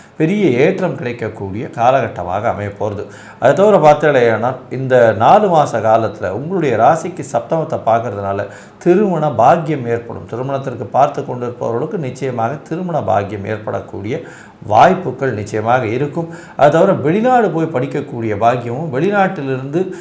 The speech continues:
திடீர் பண உதவியும், வெளிநாட்டுல வேலை கிடைக்கக்கூடிய வாய்ப்புகளும் நிச்சயமாக இருக்கும்.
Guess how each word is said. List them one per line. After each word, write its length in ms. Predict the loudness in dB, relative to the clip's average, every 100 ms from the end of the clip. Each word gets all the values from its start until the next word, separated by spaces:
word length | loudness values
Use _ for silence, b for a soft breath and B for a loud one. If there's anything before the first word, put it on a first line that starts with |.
| B B
திடீர் 440 | 0 2 2 0 0
பண 340 | 0 2 0
உதவியும், 480 | -2 -4 -4 -6 -4
வெளிநாட்டுல 560 | -2 2 0 0 -4
வேலை 360 | 2 2 2 0
கிடைக்கக்கூடிய 680 | -2 -4 -8 -8 -8 -4 -2
வாய்ப்புகளும் 640 | 0 -2 -4 -8 -8 -8
நிச்சயமாக 600 | -8 -8 -8 -2 0 0
இருக்கும். 320 | -2 -4 -8